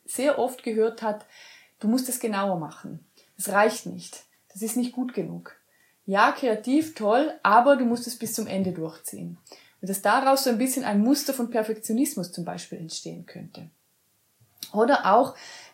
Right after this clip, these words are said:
die, die so ein bisschen zu People-Pleasing neigen, sind vielleicht auf der anderen Seite auch Menschen, die, äh, völlig andere Lösungswege erkennen können als der null acht fünfzehn Typ.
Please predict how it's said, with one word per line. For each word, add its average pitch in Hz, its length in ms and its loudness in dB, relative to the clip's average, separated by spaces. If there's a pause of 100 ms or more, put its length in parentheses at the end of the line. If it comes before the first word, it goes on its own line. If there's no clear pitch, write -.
(160)
die, 262 100 6
die 277 140 2
so 269 100 2
ein 247 80 2
bisschen 247 240 -2
zu 220 200 -4 (120)
People-Pleasing 262 960 2
neigen, 262 560 0 (220)
sind 254 420 0
vielleicht 247 760 -2
auf 185 180 -2
der - 160 -4
anderen 247 400 2
Seite 220 600 0 (720)
auch 190 340 2 (100)
Menschen, 226 560 2
die, 262 400 2 (140)
äh, 254 300 -2
völlig 269 500 2
andere 262 320 2
Lösungswege 233 640 0
erkennen 170 480 -6
können 208 480 -2 (720)
als 214 260 2
der 277 120 2
null 240 160 2
acht 262 200 -4
fünfzehn 330 800 -4
Typ. 196 300 -2